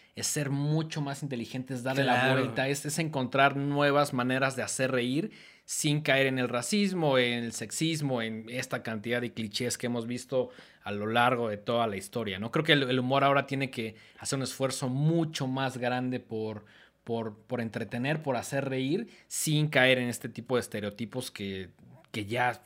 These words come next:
Speaker 1: suenan muy, muy de vieja escuela, ¿no?
Speaker 2: Sí, y ju-, creo que justo algo muy chido de, de Dylan Tucker es que, eh, además de que tiene un conocimiento total del género, ¿no?
Speaker 1: Ujú.
Speaker 2: O sea, le dan la vuelta a mil situaciones,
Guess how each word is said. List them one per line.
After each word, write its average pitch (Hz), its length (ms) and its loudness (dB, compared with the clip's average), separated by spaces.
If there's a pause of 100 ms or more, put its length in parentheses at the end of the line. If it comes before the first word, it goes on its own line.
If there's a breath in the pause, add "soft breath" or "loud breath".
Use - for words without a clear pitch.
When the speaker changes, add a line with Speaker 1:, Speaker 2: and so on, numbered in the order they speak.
Speaker 1:
suenan 139 440 2
muy, 175 420 6
muy 135 300 0
de 120 100 -2
vieja 117 220 -2
escuela, 107 400 -2
¿no? 98 100 -8
Speaker 2:
Sí, 202 300 4
y 147 60 -2
ju-, - 200 -6
creo 202 160 4
que 226 80 -4
justo 208 300 0
algo 208 140 6
muy 214 220 8
chido 202 320 8
de, 151 200 6
de 123 260 2
Dylan 131 340 4
Tucker 135 460 0
es 117 160 -4
que, 135 300 2 (400 loud breath)
eh, 120 540 2 (480)
además 147 280 6
de 202 80 2
que - 80 -10
tiene 175 220 4
un 180 60 6
conocimiento 135 840 -2
total 131 280 -4
del 135 140 -2
género, 123 540 -6
¿no? 123 180 -4
Speaker 1:
Ujú. 151 140 -6
Speaker 2:
O - 20 -10
sea, 117 300 -2
le 117 160 -4
dan 123 340 0
la 117 100 -6
vuelta 117 360 -4
a 113 160 -8
mil 117 200 -4
situaciones, 120 680 -6